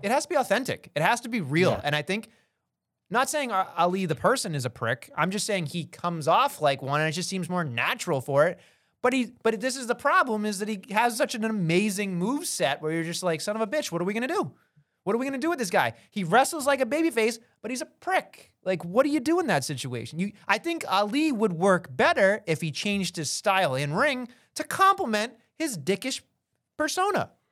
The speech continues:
Speaker 1: That's what I would think, 'cause it's easier. It's easier to switch something in the ring than it is to be liked or disliked.
Speaker 2: Yeah, I don't disagree.
Speaker 1: All right. Uh, and I think that's pretty much it. Uh, we didn't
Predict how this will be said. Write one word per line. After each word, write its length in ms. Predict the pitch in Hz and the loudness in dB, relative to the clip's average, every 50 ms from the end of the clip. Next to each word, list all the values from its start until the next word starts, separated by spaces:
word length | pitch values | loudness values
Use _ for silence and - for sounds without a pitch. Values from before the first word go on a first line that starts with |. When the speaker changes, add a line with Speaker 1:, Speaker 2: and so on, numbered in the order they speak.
| _ | _
Speaker 1:
That's 180 | - 262 302 - | -2 -2 -2 0
what 120 | 320 294 | 2 2
I 80 | 311 330 | 2 2
would 120 | 311 - | 0 0
think, 300 | - 147 135 151 175 - _ _ _ _ _ | -2 -2 -4 -4 -6 -14 _ _ _ _ _
'cause 160 | - 277 285 | -2 0 0
it's 140 | 349 - - | 0 -4 -4
easier. 500 | 214 262 294 311 269 254 247 156 117 110 - - | -4 -4 -4 -4 -4 -2 -2 -2 -4 -4 -6 -8
It's 160 | - 220 - | -6 -6 -4
easier 300 | 262 285 311 294 285 320 | -2 -2 -2 -2 -2 -4
to 80 | 277 240 | -4 -4
switch 260 | 220 - 233 262 240 | -4 -2 -2 -2 -2
something 280 | - 262 247 233 233 220 | -2 -6 -4 -4 -4 -4
in 80 | 214 | -2
the 80 | 196 175 | -2 -2
ring 240 | 156 190 240 262 240 | 0 -2 -2 0 -2
than 100 | 214 190 | -2 -2
it 80 | 185 | 0
is 160 | 185 196 185 190 | 0 -2 -2 -4
to 80 | - 147 | -8 -8
be 120 | 135 151 | -8 -6
liked 360 | 123 127 143 190 220 190 - | -4 0 2 2 2 0 -4
or 60 | 151 | -8
disliked. 600 | 127 131 208 247 - - 104 85 - - _ - _ _ _ _ _ _ _ _ _ _ _ _ _ _ _ _ _ _ _ - | -6 -4 -4 -6 -4 -6 -6 -8 -8 -10 _ -20 _ _ _ _ _ _ _ _ _ _ _ _ _ _ _ _ _ _ _ -12
Speaker 2:
Yeah, 180 | 123 127 127 127 | -8 -6 -4 -4
I 40 | |
don't 140 | 123 127 117 | -4 -6 -8
disagree. 380 | - 107 104 110 - 110 110 113 - _ _ _ _ _ _ _ _ _ _ _ - - _ _ | -10 -14 -16 -14 -12 -10 -10 -12 -12 _ _ _ _ _ _ _ _ _ _ _ -16 -16 _ _
Speaker 1:
All 60 | - | -2
right. 140 | 135 107 - - _ _ _ - - _ _ _ _ _ | -2 -2 -2 -6 _ _ _ -20 -20 _ _ _ _ _
Uh, 460 | - 202 220 220 220 220 214 208 214 | 2 2 4 4 4 4 4 4 4
and 80 | 208 | 2
I 20 | 220 | 0
think 200 | 214 294 302 - | -2 -4 -2 0
that's 160 | 262 240 - | 0 0 0
pretty 320 | - - - 240 220 220 | -4 -4 -2 -2 0 0
much 280 | 208 196 196 190 - - | 2 2 2 2 0 -2
it. 460 | - 165 170 180 175 175 - - - 180 | 0 0 0 0 0 -4 -12 -12 -2 2
Uh, 160 | 175 170 165 | 4 4 4
we 120 | 175 208 | 4 2
didn't 640 | 190 180 240 311 330 320 311 - _ _ - - - | 0 0 -2 -2 -2 -4 -8 -10 _ _ -20 -20 -20